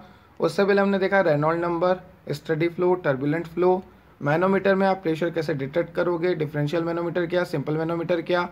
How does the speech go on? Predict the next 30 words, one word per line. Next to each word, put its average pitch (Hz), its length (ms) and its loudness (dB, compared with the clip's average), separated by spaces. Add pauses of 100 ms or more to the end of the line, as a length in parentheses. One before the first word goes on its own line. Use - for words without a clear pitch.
(360)
मैनोमीटर 180 440 0
होता 143 340 -2
क्या 175 200 -2
है, 180 220 0 (160)
प्रेशर 147 320 0
का 185 80 0
फॉर्मूला 151 400 0
कैसे 160 280 -4
डिराइव 165 400 0
किया, 190 260 4 (440)
उसके 175 260 2
बाद 170 300 2 (340)
सॉलिड 185 360 4
लिक्विड 185 320 2
गैस 165 220 0
में 180 100 -4
कंपेयर 160 360 0
किया 151 160 0
था 165 120 -2
स्टार्टिंग 131 400 -4
में। 110 100 -8 (360)
तो 165 60 0
ये 185 140 2
था 190 120 0
आपका 190 260 0
पहला 143 380 -2
चैप्टर 156 640 -2 (260)
का 156 100 0 (180)
एक 151 180 -4
लेक्चर। 139 600 0